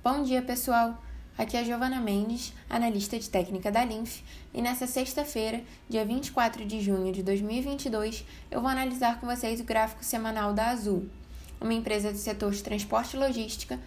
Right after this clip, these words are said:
mais especificamente de transporte aéreo. Apesar de um aumento considerável na demanda por voos em relação ao ano passado, a oferta de assentos vem crescendo a um nível superior,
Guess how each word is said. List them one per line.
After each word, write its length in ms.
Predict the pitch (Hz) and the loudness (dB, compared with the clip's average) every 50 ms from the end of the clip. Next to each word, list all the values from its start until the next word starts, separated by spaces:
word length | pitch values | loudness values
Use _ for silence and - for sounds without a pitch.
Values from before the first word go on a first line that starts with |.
| - - - - | -12 -16 -12 -4
mais 260 | - 247 240 254 254 | 0 2 2 2 0
especificamente 840 | - - - 254 254 254 - 262 254 - 262 254 233 220 220 220 - | -2 0 0 0 0 0 -2 -4 -2 -2 0 0 0 0 -2 -4 -4
de 100 | 247 233 | -4 -4
transporte 540 | 233 240 233 233 - - 214 202 202 - 254 | -2 -2 -2 -2 -2 0 0 0 0 2 2
aéreo. 360 | 262 254 196 180 - - - - - - - - - - - - - - - - - - - - - - - - | 2 2 2 0 -2 -6 -12 -14 -14 -14 -14 -14 -14 -16 -18 -16 -16 -14 -14 -14 -16 -16 -16 -16 -14 -14 -10 -4
Apesar 420 | - 247 - 285 269 262 285 285 294 | -4 2 4 4 6 6 4 2 2
de 80 | 302 | 0
um 60 | 302 302 | 0 0
aumento 280 | 285 262 247 247 254 | 0 0 0 -2 -2
considerável 680 | - - 285 302 - - 254 262 247 226 214 214 220 220 | -2 -2 0 0 0 2 2 4 6 4 4 4 2 0
na 100 | 220 214 | 0 0
demanda 380 | 208 220 214 214 226 247 277 | 0 0 -2 -2 -2 -2 -2
por 160 | 269 - 262 240 | -2 -2 -2 -2
voos 320 | 226 220 214 214 208 208 | 0 0 0 0 0 0
em 80 | 208 208 | -2 0
relação 420 | 220 208 208 208 202 208 208 202 | 0 2 2 2 0 0 0 0
ao 60 | 202 | 2
ano 140 | 196 190 190 | 0 0 -2
passado, 540 | 190 190 185 185 - - 226 214 196 180 185 - - - - - - - - - | -2 -2 -2 0 0 2 2 2 2 0 -2 -6 -10 -14 -14 -14 -14 -12 -2 0
a 100 | 233 247 | 0 0
oferta 380 | 240 - 254 254 254 262 262 | 2 2 0 0 0 0 0
de 40 | 254 | 2
assentos 400 | 254 254 254 254 240 233 233 - | 2 2 0 0 -2 -2 -2 -2
vem 160 | - 233 240 | -2 -2 -2
crescendo 400 | 233 254 247 240 - 247 226 226 233 | -2 -2 -2 -2 -2 -2 -2 0 0
a 20 | |
um 100 | 240 233 | 0 0
nível 280 | 233 233 233 226 233 226 | 0 0 0 0 -2 -2
superior, 680 | - - 262 - 285 277 277 269 254 196 170 165 - | -4 -4 -2 0 0 0 2 2 2 2 2 2 -2